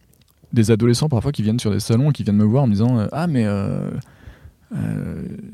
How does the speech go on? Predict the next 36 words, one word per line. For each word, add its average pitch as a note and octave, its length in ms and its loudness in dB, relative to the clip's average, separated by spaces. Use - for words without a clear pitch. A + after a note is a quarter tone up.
j'ai G#2+ 160 -2
appris C#3+ 240 0
à B2+ 60 6
lire C3+ 160 4
avec A2 160 4
vos A2+ 100 4
livres. » A#2+ 260 2
Et, - 1200 -10
et A2+ 40 -4
ça, D#3 220 4
je - 80 -2
trouve G#2 100 -8
ça, - 180 0
<laughs> - 60 -4
je - 60 -8
trouve G2 120 -4
ça - 140 0
assez A#2 180 2
génial. A2+ 240 6
La C3 60 4
première A2+ 180 2
fois B2+ 80 0
qu'on - 120 0
m'a, G#2+ 120 2
qu'on G#2+ 80 0
m'a G#2+ 80 4
dit A2 80 4
ça, B2+ 140 0
je, A2+ 120 -2
j'en G#2+ 180 -4
revenais G#2 240 0
pas G#2 120 -2
trop. D3+ 220 -2
Et A#2+ 380 6
c'est A2 160 0
arrivé G#2 280 2